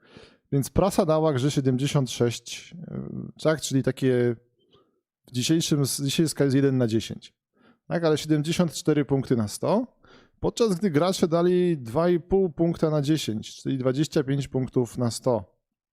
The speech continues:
W momencie, gdy analizowałem temat, czyli zakończyłem o czternastej zero zero dwudziestego dziewiątego lipca dwa tysiące dziewiętnastego roku, udało mi się znaleźć osiemdziesiąt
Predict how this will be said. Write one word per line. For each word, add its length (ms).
W 80
momencie, 400
gdy 360
analizowałem 680
temat, 500
czyli 560
zakończyłem 560
o 60
czternastej 600
zero 260
zero 240
dwudziestego 500
dziewiątego 800
lipca 580
dwa 140
tysiące 400
dziewiętnastego 640
roku, 380
udało 360
mi 100
się 160
znaleźć 460
osiemdziesiąt 720